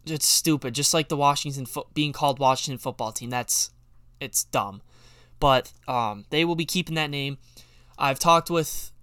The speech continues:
uh, my brother mostly about this. Uh, the p-, popular name that seems to come up is the Cleveland Spiders. That's what the team, uh, the Cleveland Spiders were originally in the late eighteen hundreds when baseball was first starting. The team was the Cleveland Spiders.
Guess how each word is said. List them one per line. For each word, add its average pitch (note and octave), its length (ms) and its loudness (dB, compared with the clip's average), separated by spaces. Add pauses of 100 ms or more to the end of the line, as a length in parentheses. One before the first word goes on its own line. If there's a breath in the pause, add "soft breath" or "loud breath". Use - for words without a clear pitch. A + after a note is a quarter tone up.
uh, C3 200 2
my A#2+ 120 -4
brother F3 320 4
mostly D3+ 420 -2
about C3 320 2
this. B2+ 480 0
Uh, A#2+ 240 -4 (220)
the D#3 80 -6
p-, - 340 -4
popular A#3+ 460 2
name F3 180 -2
that D#3 120 -4
seems D#3+ 240 -2
to - 60 -8
come C#3+ 200 -2
up D3 160 0
is C3+ 100 -2
the C3+ 80 -6
Cleveland C3+ 380 -4
Spiders. C3 640 -2 (420 soft breath)
That's C3+ 220 -2
what D3+ 160 0
the C#3+ 80 -10
team, D3 480 -2 (360)
uh, B2 220 -2
the A#2+ 240 -10 (340)
Cleveland D#3 360 -4
Spiders C#3 560 0
were C3 180 -4
originally D3 680 -4 (880)
in D3+ 140 -4
the B2+ 100 -2
late D3+ 220 2
eighteen C#3+ 320 -2
hundreds C#3 320 -4
when B2 120 -8
baseball C3 340 -2
was B2+ 120 -4
first C3 240 -4
starting. B2+ 360 -2
The B2 80 -8
team B2+ 240 -6
was B2 160 -6
the B2 60 -8
Cleveland B2+ 320 -6
Spiders. B2+ 520 -4